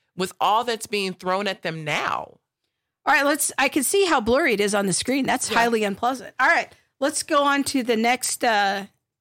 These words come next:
Speaker 2: the next quote here. You wanna read this one?
Speaker 1: Yeah. "The large majority of gender dysphoric youths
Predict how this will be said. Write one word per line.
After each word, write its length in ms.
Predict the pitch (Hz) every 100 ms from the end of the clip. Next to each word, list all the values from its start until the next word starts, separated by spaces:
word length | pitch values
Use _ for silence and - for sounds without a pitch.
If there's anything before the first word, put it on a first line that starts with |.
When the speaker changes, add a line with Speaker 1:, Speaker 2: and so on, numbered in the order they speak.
| _
Speaker 2:
the 140 | 220
next 520 | 214 220 - - - _ _ _ _
quote 280 | - 233 214
here. 380 | 233 202 196 _ _ _ _ -
You 60 | 233
wanna 120 | 233
read 160 | 233
this 160 | 226 220
one? 140 | 294 - _
Speaker 1:
Yeah. 220 | - 294 180 _ _ _ _ -
"The 80 |
large 260 | 226 226 -
majority 440 | 302 214 214 233
of 100 | 214
gender 260 | 170 170 190
dysphoric 520 | 185 - - 190 160 -
youths 540 | 160 220 - - -